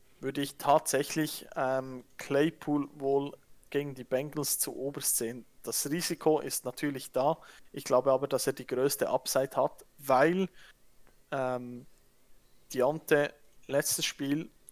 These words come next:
die ganze erste Hälfte nicht spielen durfte, weil er da die Bälle nicht gefangen hat.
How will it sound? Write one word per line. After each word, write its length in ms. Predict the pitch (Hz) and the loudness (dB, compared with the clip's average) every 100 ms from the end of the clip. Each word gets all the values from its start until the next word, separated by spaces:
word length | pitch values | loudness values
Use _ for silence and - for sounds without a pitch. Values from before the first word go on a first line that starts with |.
| _ - - - | _ -20 -20 -14
die 60 | 135 | -2
ganze 320 | 135 156 - | 0 0 0
erste 360 | 104 139 - | 2 2 0
Hälfte 440 | 127 139 - 143 135 | 0 0 0 -2 -2
nicht 460 | 139 139 156 - - | -6 -8 -8 -10 -12
spielen 360 | - 135 156 | -8 -6 -6
durfte, 340 | 147 139 - 131 | -2 -2 0 2
weil 160 | 120 | 4
er 120 | 127 127 | 2 2
da 280 | 123 127 - - - - - | 0 0 -4 -20 -20 -20 -18
die 60 | - | -2
Bälle 300 | 131 131 151 | 2 2 2
nicht 200 | 151 - | -2 -6
gefangen 460 | - 143 135 143 | 0 2 2 0
hat. 260 | 127 147 - | -2 -2 -4